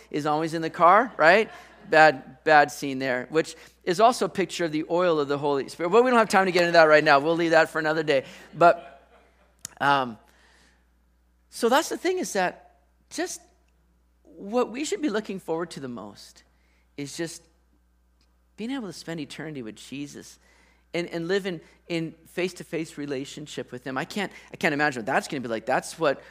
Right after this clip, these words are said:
we should be looking forward to. And it's been predestined that believers also are like an inheritance to Christ. Do you understand that, that, that God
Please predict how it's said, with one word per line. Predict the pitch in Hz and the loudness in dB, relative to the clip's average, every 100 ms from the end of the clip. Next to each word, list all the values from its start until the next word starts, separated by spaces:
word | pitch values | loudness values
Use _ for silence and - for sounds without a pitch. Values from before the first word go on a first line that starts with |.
| _ | _
we | - 160 | -8 -6
should | 180 156 | -6 -8
be | 131 127 127 | -6 -6 -6
looking | 143 147 147 131 | -4 -4 -4 -12
forward | - 139 147 135 - | -10 -8 -6 -8 -10
to. | 113 110 - _ - | -12 -12 -18 _ -2
And | 185 | 0
it's | 180 | 0
been | 202 190 | -4 -6
predestined | - 170 190 214 220 190 | -4 -2 2 2 0 -2
that | 160 151 | -2 -2
believers | 151 147 190 190 175 - - | -6 -6 -6 -6 -8 -10 -6
also | 160 202 - - 123 131 180 _ _ _ _ _ - | -4 -4 -6 -8 -8 -8 -14 _ _ _ _ _ -8
are | 175 | -4
like | 175 185 | -4 -6
an | 185 | -10
inheritance | 185 190 196 - | -8 -10 -12 -14
to | 202 | -14
Christ. | - 254 - - - - | -12 -12 -12 -18 -20 -4
Do | 226 | -2
you | |
understand | 302 - 208 214 | 0 0 0 2
that, | 180 - - _ _ _ _ _ _ 143 180 | 0 -2 -14 _ _ _ _ _ _ _ -4
that, | 185 180 | -2 0
that | 180 156 175 151 | -2 -4 -6 -6
God | 180 175 196 214 | -2 -2 -2 -4